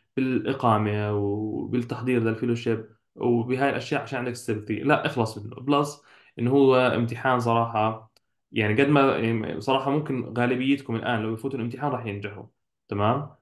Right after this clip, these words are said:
بس يعني اللي يعمل سي اس، سي اس، آم، آه، سي سي اس cases وراح يفوت راح ينجح، تمام؟ يعني بدون مبالغة، بس أنا ما بحكي إنه تعمل هيك، لا، أنت اعمل، بدك تعمل يو وورد، بدك تعمل اللي بدك إياه. بس الفكرة إنه، آه، آه، حاولوا خلصوه بسنة أولى،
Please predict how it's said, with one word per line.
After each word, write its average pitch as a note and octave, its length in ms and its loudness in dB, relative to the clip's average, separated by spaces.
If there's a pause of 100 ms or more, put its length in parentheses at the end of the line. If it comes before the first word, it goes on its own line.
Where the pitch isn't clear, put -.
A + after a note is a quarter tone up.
بس A#2+ 200 0
يعني A2 160 4
اللي A2+ 100 4
يعمل A2+ 300 4
سي - 240 -4
اس، - 140 -4
سي - 380 -2
اس، - 240 -6
آم، G2+ 640 -4 (200)
آه، G2+ 320 -6
سي A#2+ 140 2
سي A2+ 180 2
اس A#2 200 -2
cases A#2 340 2 (400)
وراح A2 200 0
يفوت B2 240 2
راح A2+ 160 0
ينجح، G2 400 -8
تمام؟ A2 460 0
يعني G#2 160 -2
بدون A#2 340 6
مبالغة، G#2 340 2
بس G#2 140 -2
أنا C3+ 80 4
ما D3+ 80 4
بحكي D3 220 -2
إنه B2 100 0
تعمل A2 240 0
هيك، G#2+ 220 0
لا، A#2 160 0
أنت G#2+ 140 -10
اعمل، A2+ 380 -2
بدك G2+ 240 -10
تعمل G#2+ 840 -4
يو C3+ 160 4
وورد، C#3 240 6
بدك A#2 100 0
تعمل A2+ 120 -2
اللي A2 200 -4
بدك - 140 -10
إياه. G2 180 -4 (300)
بس C3+ 100 4
الفكرة D#3+ 320 4
إنه، D#3 160 4
آه، E3+ 320 0
آه، A2 720 2
حاولوا C#3+ 300 2
خلصوه B2+ 400 -2
بسنة B2+ 240 -4
أولى، B2+ 440 -2